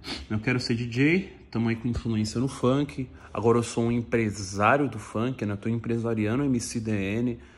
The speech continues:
né? Eu ainda vou fazer um vídeo específico, vou fazer um... ainda não fiz o contrato dele, mas a gente vai estourar esse cara. Então agora o Toguro é empresário, mano. É, é uma patente, né? <clears throat> Muito foda. O Toguro é empresário de alguém,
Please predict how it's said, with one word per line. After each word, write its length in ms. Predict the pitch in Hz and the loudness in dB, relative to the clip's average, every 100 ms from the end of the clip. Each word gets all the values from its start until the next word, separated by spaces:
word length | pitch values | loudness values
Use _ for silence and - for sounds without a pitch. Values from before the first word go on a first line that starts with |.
| - | -10
né? 140 | 107 107 | -2 -2
Eu 140 | 98 | 0
ainda 180 | 107 110 | 0 0
vou 100 | 110 | 0
fazer 300 | 110 104 110 | 0 0 0
um 140 | 135 | 0
vídeo 160 | 123 120 | -2 -6
específico, 640 | - 156 - - 120 - | -6 -6 -4 -4 -4 -4
vou 100 | 101 | -6
fazer 260 | - 98 101 | -4 -4 -2
um... 200 | 117 123 | -2 -2
ainda 180 | 113 107 | 0 2
não 140 | 131 | 0
fiz 180 | 151 135 | 0 -2
o 60 | 135 | -2
contrato 500 | 117 107 110 113 104 | -2 0 0 0 -2
dele, 440 | 104 113 127 - - - - - | -2 -2 -2 -6 -20 -20 -20 -6
mas 160 | 113 123 | -2 0
a 40 | |
gente 160 | 135 139 | 0 2
vai 100 | 139 | 2
estourar 420 | 139 - 151 135 | 2 0 2 2
esse 200 | 127 - | 0 -4
cara. 440 | - 117 110 107 104 - - - | -4 0 0 -2 -8 -18 -18 -2
Então 140 | 120 | 0
agora 260 | 131 135 139 | 2 2 2
o 20 | |
Toguro 320 | 135 127 127 | 0 0 0
é 40 | |
empresário, 720 | 135 139 135 143 135 123 131 123 | 0 0 -2 -2 0 0 0 0
mano. 320 | 104 107 110 | 0 -2 -2
É, 60 | - | -2
é 20 | |
uma 200 | 117 117 | -2 0
patente, 880 | - 135 135 147 165 180 - 120 - - - - | 4 2 4 4 4 2 0 -6 -8 -16 -14 -2
né? 280 | 139 165 - 247 | 2 4 10 10
<clears throat> 120 | 214 | 10
Muito 320 | 156 151 160 | 8 2 0
foda. 340 | 190 - 143 113 | 0 2 2 0
O 40 | |
Toguro 560 | - 120 117 190 214 196 | 0 0 4 6 6 4
é 60 | 147 | 2
empresário 640 | 160 160 131 107 123 151 | 2 2 2 2 0 0
de 60 | 147 | -2
alguém, 480 | 135 107 110 107 | -2 -2 -2 -4